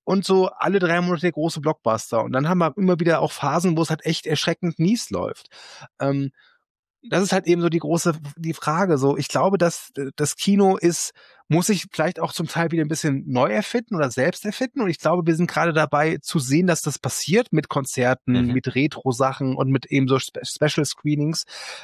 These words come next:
Speaker 1: Ähm, auf der anderen Seite müssen wir als Konsumenten aber auch, glaube ich, ein bisschen mehr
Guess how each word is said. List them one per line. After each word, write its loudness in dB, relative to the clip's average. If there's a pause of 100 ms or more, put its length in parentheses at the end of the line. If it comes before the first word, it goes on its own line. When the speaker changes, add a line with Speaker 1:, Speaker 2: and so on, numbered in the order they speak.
(160)
Speaker 1:
Ähm, 0 (200)
auf 0
der 0
anderen 2
Seite 2
müssen -2
wir 2
als 0
Konsumenten -2
aber 2
auch, 0
glaube 0
ich, -4
ein -8
bisschen 0
mehr 2